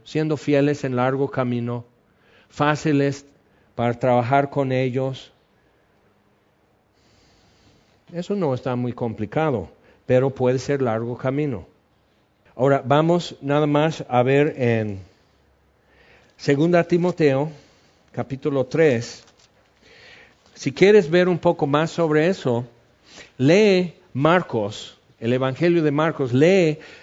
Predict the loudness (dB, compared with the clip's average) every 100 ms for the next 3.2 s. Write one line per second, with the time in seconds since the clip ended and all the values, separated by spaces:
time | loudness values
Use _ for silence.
0 | _ _ -2 2 4 2 0 0 2 2
1 | 2 0 0 -2 0 -2 -2 -2 -2 -2
2 | -2 0 0 0 0 -2 -4 -6 -12 -12
3 | -20